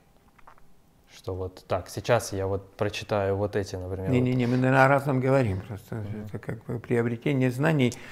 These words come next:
Speaker 2: это научение чему-то, что ты тут же научаешься применять.
Speaker 1: Вот я, а,
Speaker 2: Какая
Speaker 1: как раз
Speaker 2: причём
Speaker 1: об
Speaker 2: вещь,
Speaker 1: этом.
Speaker 2: какая
Speaker 1: Не
Speaker 2: может быть
Speaker 1: просто, э,
Speaker 2: фина-, то есть
Speaker 1: знание
Speaker 2: покуда
Speaker 1: ради
Speaker 2: ты
Speaker 1: знаний.
Speaker 2: человек, ты ограничен знаниями, да, там, я не знаю. И знание — это в основном, это вообще отказ от каких-то вот этих вот, э,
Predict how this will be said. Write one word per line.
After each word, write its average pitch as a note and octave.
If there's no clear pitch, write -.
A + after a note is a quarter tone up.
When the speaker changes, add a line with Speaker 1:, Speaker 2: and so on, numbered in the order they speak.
Speaker 2:
это C3
научение C3+
чему-то, D3+
что -
ты A#2
тут B2+
же B2+
научаешься B2
применять. A#2+
Speaker 1:
Вот A#2
я, A#2+
а, -
Speaker 2:
Какая B2+
Speaker 1:
как A2+
раз C#3+
Speaker 2:
причём C#3
Speaker 1:
об B2
Speaker 2:
вещь, E3+
Speaker 1:
этом. A2+
Speaker 2:
какая A#2+
Speaker 1:
Не -
Speaker 2:
может F#3+
быть A2
Speaker 1:
просто, D3
э, -
Speaker 2:
фина-, A2+
то A2+
есть C3
Speaker 1:
знание C#3
Speaker 2:
покуда D3+
Speaker 1:
ради D#3+
Speaker 2:
ты C#3+
Speaker 1:
знаний. A2
Speaker 2:
человек, E3
ты D3+
ограничен C3+
знаниями, G2+
да, B2+
там, A2
я G#2+
не G#2+
знаю. G#2
И A#2+
знание — C#3
это C3+
в C3
основном, C3
это C3
вообще C3
отказ C3+
от -
каких-то G#2+
вот A2+
этих A2+
вот, A#2+
э, A2